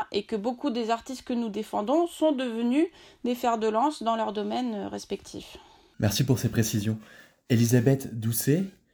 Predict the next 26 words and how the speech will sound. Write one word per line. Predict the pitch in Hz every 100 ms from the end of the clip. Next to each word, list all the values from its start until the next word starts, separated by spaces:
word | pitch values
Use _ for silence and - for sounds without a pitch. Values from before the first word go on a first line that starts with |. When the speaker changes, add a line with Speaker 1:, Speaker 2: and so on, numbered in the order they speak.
| -
Speaker 2:
est-ce | 123
que | 165
cette | - - -
relation | - 117 120 127 127
de |
confiance, | - 113 - 120 139 147 - -
ce, | - 110 104
ce | - 98
désir | 95 123 110 131 107
mutuel, | 110 - 117 135
pour | - 101
reprendre | 101 - 117 101
les |
mots | 98 107
de, | 104 95 -
de | 95
Laura, | 98 95 113 143 - - - - -
entre | 127 123 107
le | 104
galeriste | 113 110 120 131 - -
et | 101
l'artiste, | 107 107 - 120 -
euh, | 98 95 -
associé, | 104 - 98 135
l'artiste | 113 101 110
permanent, | 110 104 98 113 147